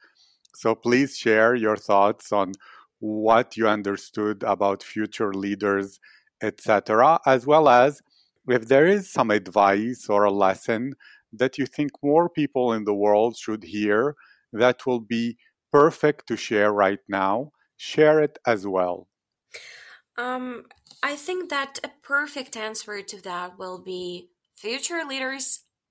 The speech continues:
Speaker 2: Exchange Program is making, um, making leaders out of us. And every person that I know who has graduated this program in one way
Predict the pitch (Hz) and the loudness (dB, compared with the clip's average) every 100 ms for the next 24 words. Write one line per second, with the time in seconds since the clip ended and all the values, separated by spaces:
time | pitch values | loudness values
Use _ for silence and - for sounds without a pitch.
0 | - 208 - - - 202 175 170 170 - | -18 -8 -4 -2 -4 -8 -10 -10 -12 -10
1 | 175 165 165 160 170 - 190 170 170 165 | -12 -12 -14 -16 -16 -12 -10 -8 -4 -4
2 | - _ _ _ _ _ _ _ _ _ | -4 _ _ _ _ _ _ _ _ _
3 | 190 175 175 185 185 226 214 208 202 - | -18 -14 -12 -12 -12 -12 -10 -10 -14 -12
4 | 196 196 196 196 196 190 - 220 269 339 | -10 -6 -6 -8 -12 -18 -10 -4 -4 -4
5 | 381 294 226 233 262 202 180 - 175 160 | -6 -6 -4 -4 -4 -4 -4 -4 -4 -8
6 | 160 - - - - - 185 180 185 175 | -14 -10 -4 -4 -6 -10 -10 -10 -12 -14
7 | - 190 196 226 226 202 190 190 175 165 | -12 -12 -10 -10 -10 -10 -6 -6 -8 -12
8 | - - 180 196 190 170 190 254 - - | -16 -10 -8 -8 -12 -12 -12 -14 -20 -20
9 | - - - _ - - 220 220 226 214 | -20 -20 -20 _ -20 -10 -6 -6 -4 -2
10 | 208 208 - 180 196 202 196 214 196 185 | -2 0 -4 -4 -6 -4 -2 -4 -6 -10
11 | 180 170 170 160 - 170 170 - 139 - | -10 -12 -12 -12 -12 -14 -16 -16 -16 -16
12 | 180 170 185 220 247 208 196 | -16 -8 -4 -4 -8 -12 -12